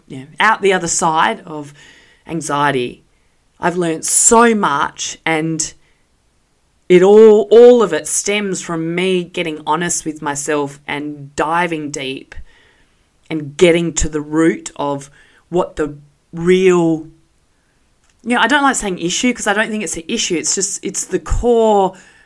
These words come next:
of what's stopping us. It's the root of, like, we need to get here and heal that deep part so that we can rip off our layers, rip off our masks.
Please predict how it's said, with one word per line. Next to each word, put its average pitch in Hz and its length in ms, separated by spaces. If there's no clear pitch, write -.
of 175 180
what's 208 280
stopping 175 540
us. - 560
It's 170 220
the 170 160
root 190 560
of, 156 220
like, 156 380
we 185 200
need 208 140
to 185 80
get 170 240
here 202 520
and 156 140
heal 202 540
that 170 300
deep 190 320
part 247 460
so 180 280
that 175 180
we 170 120
can 165 320
rip 180 400
off 165 180
our 156 160
layers, 151 600
rip 175 280
off 160 180
our 151 140
masks. - 920